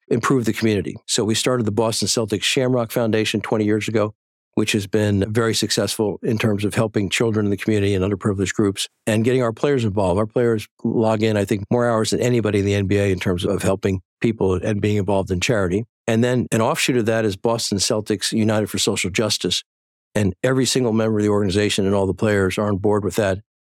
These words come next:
And we've just raised commitments from our investors for twenty-five million dollars over the next ten years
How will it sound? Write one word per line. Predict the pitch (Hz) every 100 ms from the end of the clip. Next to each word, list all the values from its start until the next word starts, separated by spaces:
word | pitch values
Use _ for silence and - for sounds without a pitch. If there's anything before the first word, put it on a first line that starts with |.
| _ _
And | 104
we've | 107
just | 113 110
raised | 113 104 101 - -
commitments | 113 95 104 - -
from | - 107 101
our | 101
investors | 90 107 - 104 90
for | - 98 - _
twenty-five | - 131 113 110 104
million | 107 101
dollars | 107 98 98
over | 98
the | 98
next | 104 - -
ten | 104
years | 107 107 95